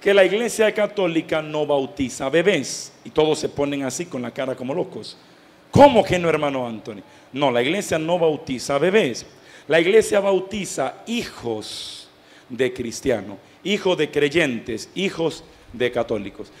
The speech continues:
Le digo, ¿quién los mandó a buscar a ustedes? El párroco fue a su casa y le dijo, "Traigan el niño para bautizárselo". El sacerdote fue y los buscó a ustedes. La gente dice, "No, no, no. ¿Ustedes vinieron libremente o alguien los obligó a venir?".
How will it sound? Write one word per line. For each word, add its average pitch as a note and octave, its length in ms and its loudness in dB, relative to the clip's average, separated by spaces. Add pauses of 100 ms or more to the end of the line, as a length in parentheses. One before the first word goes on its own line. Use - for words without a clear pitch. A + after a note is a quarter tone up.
(120)
Le F#3 120 4
digo, G3+ 180 6
¿quién A#3 160 2
los A3 80 0
mandó G3 220 -2
a G3 40 4
buscar F3+ 280 0
a - 20 4
ustedes? B2 380 -2 (1200)
El D3 120 0
párroco F3 380 6
fue F#3+ 140 4
a F3+ 40 6
su F3+ 120 -4
casa G3 240 0
y - 20 -2
le F3 40 -2
dijo, E3 140 0
"Traigan E3 300 -2
el D#3+ 80 -2
niño E3+ 220 -4
para D#3+ 120 0
bautizárselo". F3+ 680 2 (880)
El D#3 140 2
sacerdote D#3+ 480 6
fue F#3 160 6
y F#3+ 40 6
los F#3 160 4
buscó D3+ 340 2
a - 20 8
ustedes. G3+ 480 4 (240)
La D#3+ 100 4
gente F3+ 180 4
dice, D#3+ 200 4
"No, E3 100 0
no, F#3 80 4
no. G3+ 320 6 (240)
¿Ustedes F#3 320 8
vinieron G#3+ 260 6
libremente A3 720 8
o F3+ 100 10
alguien G3 220 6
los F#3+ 160 4
obligó E3+ 260 8
a F#3 40 12
venir?". D3+ 340 6